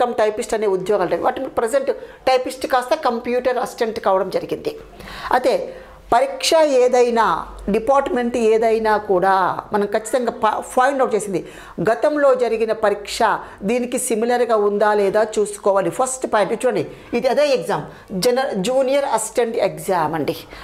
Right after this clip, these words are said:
and టైపిస్ట్ ఎగ్జామ్. కాబట్టి ఆ తరహా యొక్క క్వశ్చన్స్ని మనం practice చేసినట్లయితే అత్యంత ఉపయోగం ఉంటుంది. ఇలా అనేక డిపార్ట్మెంట్స్లో కూడా ఈ జూనియర్ అసిస్టెంట్ పోస్టులు నింపడం జరిగింది. Present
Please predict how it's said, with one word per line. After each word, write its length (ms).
and 120
టైపిస్ట్ 540
ఎగ్జామ్. 320
కాబట్టి 260
ఆ 180
తరహా 520
యొక్క 300
క్వశ్చన్స్ని 640
మనం 220
practice 580
చేసినట్లయితే 840
అత్యంత 480
ఉపయోగం 600
ఉంటుంది. 760
ఇలా 260
అనేక 380
డిపార్ట్మెంట్స్లో 880
కూడా 560
ఈ 140
జూనియర్ 300
అసిస్టెంట్ 360
పోస్టులు 320
నింపడం 340
జరిగింది. 340
Present 420